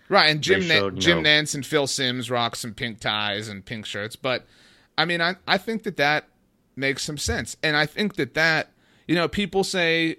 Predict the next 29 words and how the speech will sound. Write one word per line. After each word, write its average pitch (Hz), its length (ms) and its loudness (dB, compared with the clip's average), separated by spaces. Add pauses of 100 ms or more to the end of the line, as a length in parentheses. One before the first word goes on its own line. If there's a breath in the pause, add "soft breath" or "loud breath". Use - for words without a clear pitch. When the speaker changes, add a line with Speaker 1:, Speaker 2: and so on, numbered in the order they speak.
Speaker 1:
when, 139 520 -2
when 151 120 -2
all 202 160 0
this 190 180 0
domestic 151 380 -4
violence 113 300 -2
stuff 98 180 -8
happens, - 380 -10
and 160 120 0
any 214 480 2
ounce 131 280 -2
of 135 80 -6
domestic 127 400 -4
violence 113 260 -6
is 110 100 -14
too 113 200 -8
much 104 260 -10
that 117 100 -8
happens, 110 520 -6
not 131 180 -2
just 120 160 -6
in 113 60 -6
the 107 100 -4
N 104 80 -4
F 95 140 -8
L, 101 100 -6
but 98 140 -12
in 92 100 -14
life. 92 300 -10